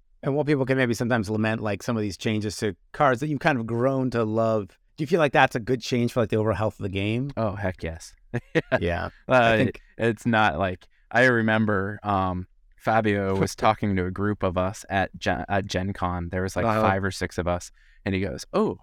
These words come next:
Speaker 2: I think I've solved Endless Horde." And what he told us there, like, it wasn't, like, a secret or anything. He, he just
Speaker 1: Mm-hmm.
Speaker 2: flat out told people. He didn't say it was official or anything like that.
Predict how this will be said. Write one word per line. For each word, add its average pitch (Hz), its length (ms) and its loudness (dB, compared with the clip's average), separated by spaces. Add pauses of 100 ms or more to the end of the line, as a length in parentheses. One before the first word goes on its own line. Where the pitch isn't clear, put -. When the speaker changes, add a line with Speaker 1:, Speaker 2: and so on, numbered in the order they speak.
Speaker 2:
I 101 60 -10
think 165 260 -6
I've 98 120 -6
solved 98 400 2
Endless 117 300 -4
Horde." 123 380 -6 (200)
And 113 360 2 (140)
what 113 240 -2
he 127 140 0
told 127 280 -2
us 127 140 -2
there, 143 440 0 (340)
like, 107 340 2
it 151 120 4
wasn't, 147 300 4
like, 110 220 4
a 90 120 -6
secret 117 460 0
or 101 120 0
anything. 104 440 -2
He, 117 180 0
he 107 140 -2
just 113 180 -2
Speaker 1:
Mm-hmm. 98 80 0
Speaker 2:
flat 101 180 4
out 107 180 2
told 110 240 0
people. 107 440 0
He 117 120 2
didn't 104 260 -2
say 110 200 2
it 90 80 0
was 104 140 -2
official 104 500 0 (340)
or 110 140 4
anything 110 360 2
like 104 220 0
that. 107 300 -2